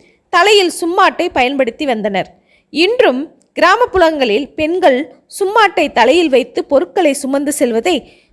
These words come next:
வழக்கமாகத்தான் கொண்டுதான் உள்ளார்கள். சோழியன் வைத்துள்ள முன்பக்க குடுமியை சும்மாடாக ஆக்க முடியாது என்பதை சொல்ல பயன்படுத்தப்பட்ட பழமொழிதான் இது.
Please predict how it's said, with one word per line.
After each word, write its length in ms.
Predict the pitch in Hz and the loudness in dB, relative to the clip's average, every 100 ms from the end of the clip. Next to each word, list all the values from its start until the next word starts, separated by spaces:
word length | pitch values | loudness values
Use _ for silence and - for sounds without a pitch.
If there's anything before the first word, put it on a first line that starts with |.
| - | -2
வழக்கமாகத்தான் 960 | 247 349 - 453 349 311 - 247 320 | 2 2 2 2 2 2 -4 -4 -4
கொண்டுதான் 540 | 381 254 254 285 269 370 | -4 -4 0 0 0 -2
உள்ளார்கள். 480 | 254 226 220 185 - - - - _ _ _ - - | -2 0 0 -2 -6 -8 -20 -20 _ _ _ -10 0
சோழியன் 480 | 370 440 415 392 | 4 4 4 2
வைத்துள்ள 520 | 330 262 - 339 294 240 | 0 -2 -2 -2 -2 -2
முன்பக்க 920 | 220 330 359 - - 269 269 233 233 | -4 -6 -8 -16 -6 -6 -4 -8 -8
குடுமியை 640 | - 247 311 240 202 330 - _ - | -6 -2 0 0 -2 -4 -10 _ -20
சும்மாடாக 880 | - - 370 415 453 370 311 294 392 | -12 -4 -2 2 4 4 4 2 2
ஆக்க 340 | 330 277 - 349 | 0 0 -2 -4
முடியாது 580 | 254 277 285 240 175 - _ _ | -2 -2 0 0 -4 -12 _ _
என்பதை 460 | 247 311 302 277 | -4 2 2 2
சொல்ல 640 | 269 - 240 320 262 220 277 - _ - | -2 -2 0 2 2 2 -2 -14 _ -2
பயன்படுத்தப்பட்ட 840 | 320 415 440 - 330 277 254 262 | 2 2 0 -2 -2 -4 -6 -6
பழமொழிதான் 680 | - 240 320 320 214 208 285 | -2 0 0 0 0 -2 -2
இது. 320 | 277 220 220 | -2 -2 -2